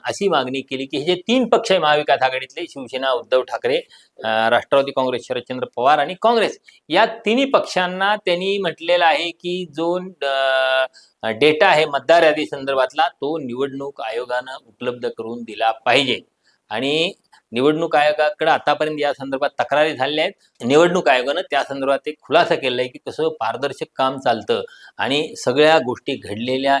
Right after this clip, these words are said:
या कशा रीतसर आणि नियमानं घडलेल्या आहेत, असं त्यांनी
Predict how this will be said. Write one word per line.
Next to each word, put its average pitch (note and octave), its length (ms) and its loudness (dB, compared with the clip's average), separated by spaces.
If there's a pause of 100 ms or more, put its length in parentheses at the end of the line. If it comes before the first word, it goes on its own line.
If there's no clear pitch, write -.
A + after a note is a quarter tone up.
या A#2 180 -4
कशा C3 360 -4
रीतसर B2 500 -2
आणि B2 280 -4
नियमानं A#2+ 520 -2
घडलेल्या A2 320 -8
आहेत, G#2 140 -6 (380)
असं B2+ 520 4
त्यांनी A2+ 500 -4